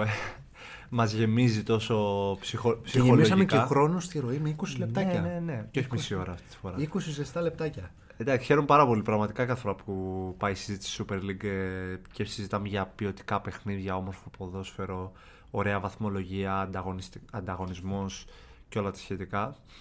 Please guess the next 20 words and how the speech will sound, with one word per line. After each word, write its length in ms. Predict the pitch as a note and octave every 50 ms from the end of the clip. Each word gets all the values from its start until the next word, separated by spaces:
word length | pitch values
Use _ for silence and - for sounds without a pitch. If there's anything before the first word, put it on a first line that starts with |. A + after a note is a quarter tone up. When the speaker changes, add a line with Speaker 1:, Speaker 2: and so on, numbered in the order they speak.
| - - - - - - - - - - - - -
Speaker 1:
Και 120 | - B2+
θα 60 | A#2
συνεχίσουμε 480 | A2+ - - C3+ A#2+ C3 C3 - - G#2+
να 60 | G2
το 60 | F#2
κάνουμε, 320 | - - A2+ B2 B2+ B2+ B2
γιατί, 500 | A#2 A2+ A2+ A#2 A2+ A2+ A2 A2 A2+ A2 A2 - - - - - - - - - -
ε, 300 | - A#2 A2+ G#2+ G#2+ G#2+
στα 180 | G2+ - A2+ -
play-off 240 | A#2 A2+ A2+ A2+ A2+
πραγματικά 380 | A#2 A#2+ A2 G#2 G#2 - - G#2+
θα 140 | A2 A#2 G#2
βαρεθούμε 420 | G#2 G2+ G2 G2 - A2+ A2 A2
να 160 | G#2 G#2 G#2
λέμε 220 | G2+ G2+ G2+ G#2 G#2
τη 80 | G#2
λέξη 340 | G2 G2 G#2 - - - G#2+ F#2+
derby. 260 | G2 F#2+ - F2+ F#2 F2 - - - - - - - - - - - - -
Speaker 2:
Ισχύει. 400 | - A3 - - - A2+ G2+ F2 - - - - - - - - - - - - -
Speaker 1:
Ε, 600 | - C#3 D3 D3 D3 D3+ D3+ D3+ D3+ D3 D3 -